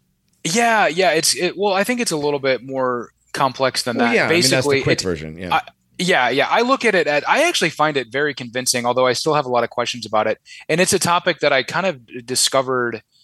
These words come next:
Speaker 1: again, like, years ago. Like, I came across, like, all these different, you know, r-, like, rabbit holes, like, sort of quickly. And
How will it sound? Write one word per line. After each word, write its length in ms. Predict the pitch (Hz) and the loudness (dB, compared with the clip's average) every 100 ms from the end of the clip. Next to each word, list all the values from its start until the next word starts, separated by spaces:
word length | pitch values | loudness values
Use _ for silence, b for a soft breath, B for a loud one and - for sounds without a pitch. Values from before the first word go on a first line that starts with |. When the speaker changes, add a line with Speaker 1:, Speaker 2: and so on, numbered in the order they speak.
| b b b b - | b b b b -8
Speaker 1:
again, 360 | 139 147 190 147 | -4 0 0 0
like, 240 | 123 110 | 0 -2
years 220 | 113 175 135 | -2 -2 0
ago. 160 | 117 | 0
Like, 160 | 113 120 | 0 2
I 80 | 160 | 0
came 240 | 247 254 | 2 0
across, 320 | 170 143 147 | 0 0 0
like, 140 | 120 107 | -2 -4
all 220 | 131 151 | -2 0
these 120 | 135 | 0
different, 400 | 123 120 123 110 _ | -2 -2 -4 -6 _
you 80 | 123 | -6
know, 260 | 117 104 98 _ _ _ _ _ _ | -4 -4 -10 _ _ _ _ _ _
r-, 240 | 135 127 120 107 | -16 -12 -12 -4
like, 200 | 123 120 | -4 -2
rabbit 260 | 113 120 135 | 2 2 2
holes, 320 | 104 110 104 | -2 -6 -4
like, 280 | 113 107 - | -4 -4 -6
sort 300 | - - 202 | -6 -2 0
of 100 | 127 | -2
quickly. 400 | - 135 - 113 | -2 -6 -2 -2
And 180 | 107 104 | -2 -4